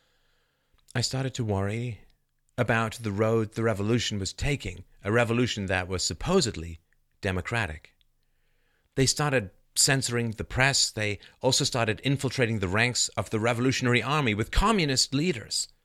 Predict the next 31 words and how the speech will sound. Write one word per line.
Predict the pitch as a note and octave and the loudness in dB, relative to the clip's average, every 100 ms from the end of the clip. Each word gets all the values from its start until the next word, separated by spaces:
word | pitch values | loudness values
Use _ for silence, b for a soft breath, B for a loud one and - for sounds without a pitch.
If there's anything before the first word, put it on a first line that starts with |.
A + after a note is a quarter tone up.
| _ _ _ b b b b | _ _ _ b b b b
I | D3 | 4
knew | D3+ G3+ A3 | 6 6 4
of | - D3 | 4 0
the | C#3+ | 0
plans | C#3 C3+ B2+ - | -2 0 -2 -2
for | - | -4
intervention | A2 G#2 A2 - G2+ F#2 - | -2 0 0 -2 -4 -6 -4
in | A2 G#2 G#2+ | -2 -2 2
all | C3 C3+ | 4 4
schools | - B2+ G2+ | 4 2 2
in | F#2+ F#2 | -2 -2
Cuba, | G#2 F2+ F2 | -2 0 2
both | G#2+ G#2 - | 4 2 -2
public | - G#2 F#2+ - b b | -4 0 -2 -4 b b
and | - C3 A#2+ | 0 0 0
private, | G2+ E2+ F2+ - _ _ - | -4 -2 -4 -8 _ _ -2
Protestant | C#3+ C3+ - G#2 | -2 0 0 -2
and | G2 - | -4 -2
Catholic. | B2+ A#2+ F2 F2+ B B | -2 -2 -6 -10 B B
I | A#2 | -4
also | - F3 - C3+ | 2 2 4 2
knew | G#2+ F#2+ F#2 _ _ _ _ _ | 2 0 -4 _ _ _ _ _
that | B2 B2 | 0 2
they | B2+ | 4
were | A#2 G#2+ | 4 2
planning | D3+ E3 D#3 | 0 0 0
to | - | 0
expel | B2 - - G3+ G2+ G2+ - _ _ | 0 0 4 4 4 -4 -10 _ _
priests | - D3 - - - | 0 0 0 -4 -4
and | G2+ G2 - | -4 -6 -4
nuns." | C3+ B2 E2+ - | -4 -4 -6 -10